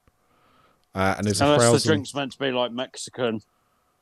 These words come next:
Speaker 1: lemonade with strawberry puree. It's not.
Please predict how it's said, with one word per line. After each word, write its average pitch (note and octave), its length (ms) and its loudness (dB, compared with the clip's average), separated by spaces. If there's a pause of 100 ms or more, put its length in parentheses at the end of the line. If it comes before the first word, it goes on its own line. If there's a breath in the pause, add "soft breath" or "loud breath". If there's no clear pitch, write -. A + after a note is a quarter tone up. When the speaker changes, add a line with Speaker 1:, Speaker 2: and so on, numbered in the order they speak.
(1300 loud breath)
Speaker 1:
lemonade E3+ 460 2
with D#3+ 100 0
strawberry E3 420 0
puree. G2 520 2
It's - 180 -8
not. - 140 -8